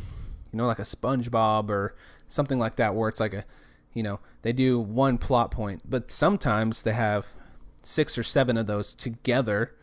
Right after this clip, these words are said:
and that's like a whole entire story thread. And like I said, the music's really good.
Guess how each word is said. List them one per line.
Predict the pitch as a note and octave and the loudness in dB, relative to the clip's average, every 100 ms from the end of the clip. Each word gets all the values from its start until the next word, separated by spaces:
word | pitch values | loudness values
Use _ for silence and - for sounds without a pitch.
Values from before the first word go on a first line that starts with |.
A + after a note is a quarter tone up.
| _ - - - - - | _ -20 -20 -20 -20 -12
and | A2+ A2+ A2+ | -6 -4 -2
that's | A2+ A#2 | -2 0
like | A#2+ A2 | -2 -2
a | |
whole | G2+ B2 | -2 0
entire | B2 B2 A2 | 0 0 -2
story | G2+ - G#2 | -2 -4 -2
thread. | F#2+ - C3 A#2+ A2+ - - - - - | -2 0 2 2 0 -6 -14 -20 -20 -12
And | A#2 A2+ A2 - - | -6 -4 -6 -10 -6
like | C3+ F3+ | -2 0
I | |
said, | - E3 | 2 2
the | B2+ | 4
music's | B2+ F3 C#3+ | 2 2 0
really | A#2 C3 B2 | -2 0 2
good. | A2+ | 0